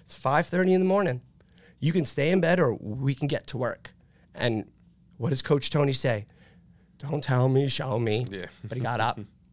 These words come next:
Speaker 1: got up. He got up, and we hit it. So he got stronger in just that moment of getting up. That separates
Speaker 2: Mm-hmm.
Speaker 1: him.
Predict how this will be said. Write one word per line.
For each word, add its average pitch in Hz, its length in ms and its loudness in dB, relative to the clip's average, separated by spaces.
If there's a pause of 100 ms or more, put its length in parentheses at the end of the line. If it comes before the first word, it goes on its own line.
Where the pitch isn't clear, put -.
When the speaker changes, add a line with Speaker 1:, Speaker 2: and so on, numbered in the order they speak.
(260)
Speaker 1:
got 143 180 4
up. 156 240 4 (380)
He 131 100 -6
got 135 220 4
up, - 240 4 (120)
and 123 80 -4
we 113 80 -2
hit 147 140 2
it. 117 160 -2 (320)
So 131 300 4 (500)
he - 180 -12
got 147 220 0
stronger 143 520 0
in 110 160 -6
just 123 200 -6
that 117 160 -4
moment 107 320 -6
of 95 80 -12
getting 113 240 -12
up. 104 220 -12
That 120 180 -6
separates 101 460 -4
Speaker 2:
Mm-hmm. - 80 -8
Speaker 1:
him. 104 140 -10